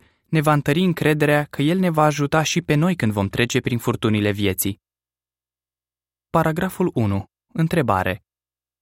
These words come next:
În armonie cu Psalmul o sută optsprezece, cu cinci la șapte, ce anume ne aduce mângâiere când ne simțim singuri sau copleșiți de probleme?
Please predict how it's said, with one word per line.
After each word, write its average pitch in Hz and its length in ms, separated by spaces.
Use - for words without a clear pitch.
În 151 140
armonie 156 420
cu 170 120
Psalmul 170 400
o 131 40
sută 135 260
optsprezece, 104 720
cu 104 140
cinci 143 300
la 117 80
șapte, 92 500
ce - 160
anume 131 300
ne 98 140
aduce 117 300
mângâiere 113 580
când 143 240
ne 127 160
simțim 123 380
singuri 147 480
sau 151 180
copleșiți 127 560
de 113 100
probleme? 98 580